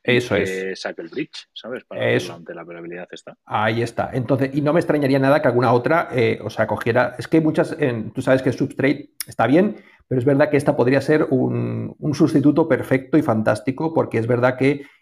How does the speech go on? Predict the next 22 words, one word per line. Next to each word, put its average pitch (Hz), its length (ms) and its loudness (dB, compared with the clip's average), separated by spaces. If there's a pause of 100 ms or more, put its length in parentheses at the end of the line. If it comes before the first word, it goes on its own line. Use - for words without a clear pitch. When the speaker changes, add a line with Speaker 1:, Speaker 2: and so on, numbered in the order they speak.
Speaker 2:
mejora 156 600 2
muchas 151 280 0
cosas 151 240 0
que - 140 -4
fallaba 120 360 0
en 110 120 -2
Substrate, 135 460 -4
que - 80 -4
era 120 340 0
una 120 180 -2
casi... 123 400 -4 (320)
Era 143 240 0
como 127 480 4
una 151 240 2
mala 143 720 2
versión 175 720 2 (140)
en 131 220 0
Rust 175 380 2
de, 113 580 2
de 110 360 -2
Solidity, 107 540 -4
¿vale? 143 300 -2